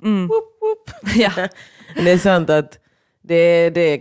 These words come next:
Speaker 2: det behöver inte stämma. Det beror på vem de har forskat på. Du kanske har jättehög fertilitet i din familj.
Speaker 1: Mm.
Speaker 2: Kanske har jättelåg fertilitet. Din kropp kanske redan stängde av i arton.
Speaker 1: Ja.
Speaker 2: Alltså,
Speaker 1: <laughs>
Speaker 2: nej, men så här, det finns ju en miljon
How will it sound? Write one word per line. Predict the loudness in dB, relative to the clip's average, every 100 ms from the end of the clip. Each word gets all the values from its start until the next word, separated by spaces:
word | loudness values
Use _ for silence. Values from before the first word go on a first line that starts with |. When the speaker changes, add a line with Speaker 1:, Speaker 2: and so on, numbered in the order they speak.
| _
Speaker 2:
det | _ -4
behöver | -2 -2
inte | -4
stämma. | -6 -6 -4
Det | -6
beror | -6 -6
på |
vem | -4 -4
de | -4 -8
har |
forskat | -6 -8 -8 -10 -12
på. | -8 -6 -6
Du | -8
kanske | -10 -6
har | -6
jättehög | -4 -4 -4 -4 -4 -4
fertilitet | -8 -6 -8 -6 -6 -6 -8
i |
din | -12 -10
familj. | -8 -8 -8 -12 _
Speaker 1:
Mm. | -6 -6
Speaker 2:
Kanske | -4 -6
har |
jättelåg | -4 -6 -8 -8 -6
fertilitet. | -8 -8 -8 -4 -4 -4
Din | -8
kropp | -6 -6 -4
kanske | -6 -4
redan | -4 -4
stängde | -6 -4 -4
av | -2
i |
arton. | -2 -4 -6 -8 -8 -14
Speaker 1:
Ja. | -4 -4 -4 -6 -2
Speaker 2:
Alltså, | -2 0 0 2 0 -2 -8
Speaker 1:
<laughs> | _ -6
Speaker 2:
nej, | 0 2
men | 2 2
så | 2
här, | 2
det | 0
finns | -2 -2 -2 -2
ju |
en | -2 -2
miljon | -2 0 0 -2 -4